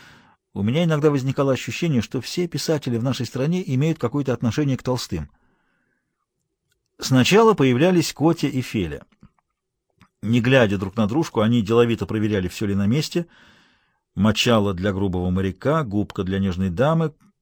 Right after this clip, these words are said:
куб бельевого мыла и малый слизнячок клубничного, берёзовый веник и вафельное полотенце со штампом Т Ф. Всё было на месте,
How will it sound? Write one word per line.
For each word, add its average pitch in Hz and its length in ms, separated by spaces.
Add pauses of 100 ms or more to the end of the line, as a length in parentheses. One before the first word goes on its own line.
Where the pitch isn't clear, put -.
(160)
куб 123 420
бельевого 107 600
мыла 160 300
и 110 220
малый 135 340
слизнячок 113 720 (380)
клубничного, 135 760 (360)
берёзовый 113 480
веник 165 420
и 131 80
вафельное 123 440
полотенце 131 520
со 123 140
штампом 110 420
Т 117 240
Ф. 185 140 (500)
Всё 127 300
было 78 200
на 85 160
месте, 196 480